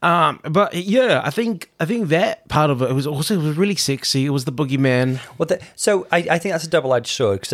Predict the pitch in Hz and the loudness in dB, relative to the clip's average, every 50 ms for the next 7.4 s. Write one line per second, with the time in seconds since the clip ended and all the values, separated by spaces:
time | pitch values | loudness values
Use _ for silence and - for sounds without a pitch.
0 | - - 139 147 143 147 151 151 147 - - 165 143 135 - 147 131 - 135 123 | -4 -2 0 2 2 4 2 0 0 -2 -4 -4 -4 -4 -2 -4 -4 -4 -4 -6
1 | - - 127 110 120 120 123 120 117 117 117 113 110 104 - 113 110 98 - - | -4 -4 -2 0 0 0 0 0 0 -2 -2 -2 -2 -2 -2 -2 -2 -2 -4 -10
2 | - - - - 120 117 117 117 113 113 113 110 110 110 - - - 127 120 110 | -18 -12 -6 -2 0 2 2 2 2 2 2 2 2 0 -2 -4 -2 0 0 0
3 | 113 113 113 123 131 131 139 143 143 143 - - 156 151 160 165 160 - - 151 | 0 0 0 -2 -2 0 2 2 2 2 0 -2 0 2 2 2 2 0 -4 -4
4 | 131 - 131 110 110 104 - 107 101 104 107 104 - - 117 110 98 92 92 92 | -2 -2 -2 -2 -2 -4 -2 0 0 2 2 0 -2 -2 -2 -2 -2 -2 -2 -4
5 | 90 - - - - - - - - - - - 98 95 95 101 104 - 139 120 | -8 -10 -16 -20 -20 -20 -20 -20 -16 -6 -2 0 0 0 0 -4 -8 -10 -6 0
6 | - 98 95 98 98 82 69 - - - - 110 92 - - - - 120 - 123 | 2 4 4 4 4 2 0 -4 -8 -4 -2 0 -2 -2 -2 -6 -6 -4 -2 -2
7 | 107 104 98 - 98 95 95 | -2 -2 0 0 2 2 0